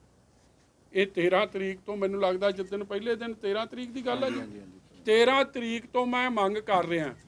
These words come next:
Speaker 1: ਕਿ ਪੰਜਾਬ ਦੀ ਧਰਤੀ ਤੇ ਆ ਕੇ ਜੋ ਇਹ ਅਥਰੂ ਗੈਸ, ਜੋ,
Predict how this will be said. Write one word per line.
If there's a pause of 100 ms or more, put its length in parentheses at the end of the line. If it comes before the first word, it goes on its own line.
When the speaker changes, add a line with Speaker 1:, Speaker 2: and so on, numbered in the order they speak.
(840)
Speaker 1:
ਕਿ
ਪੰਜਾਬ
ਦੀ
ਧਰਤੀ
ਤੇ (120)
ਆ
ਕੇ (1300)
ਜੋ
ਇਹ (1000)
ਅਥਰੂ
ਗੈਸ, (1080)
ਜੋ,